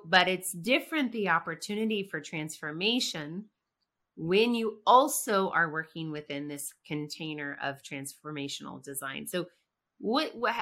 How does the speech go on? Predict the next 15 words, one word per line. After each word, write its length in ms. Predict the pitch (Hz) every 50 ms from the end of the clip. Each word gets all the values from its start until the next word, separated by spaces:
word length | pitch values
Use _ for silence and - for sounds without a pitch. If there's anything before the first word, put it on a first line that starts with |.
| - -
what 180 | 226 359 427 427
are 40 |
you 320 | 339 247 220 254 269 247 196
getting 360 | 190 185 151 151 147 143 139
from 180 | - 151 143 139
all 160 | 131 131 139
of 120 | 135 139
this 220 | 139 123 - - -
so 180 | - 143 143
far? 240 | - - - - -
Like, 160 | - 67 - - -
what, 200 | 165 185 165 -
how 240 | - 226 247 349 302
is 160 | 220 196 170
this 280 | 180 202 208 214 -